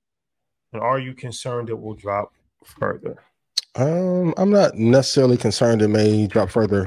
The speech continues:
Speaker 2: One of my guys asked me, "Do I think he can go to thirteen thousand?"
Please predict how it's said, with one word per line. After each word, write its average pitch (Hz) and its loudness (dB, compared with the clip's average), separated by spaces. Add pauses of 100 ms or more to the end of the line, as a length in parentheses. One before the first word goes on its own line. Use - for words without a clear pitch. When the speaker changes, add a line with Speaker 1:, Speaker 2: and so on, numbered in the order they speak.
Speaker 2:
One 110 -2
of 113 2
my 107 2
guys 98 0
asked 92 -4
me, 98 -2
"Do 98 2
I 92 0
think 95 -6
he 95 -14
can 92 -10
go 95 0
to 90 -2
thirteen 92 -4
thousand?" 92 -2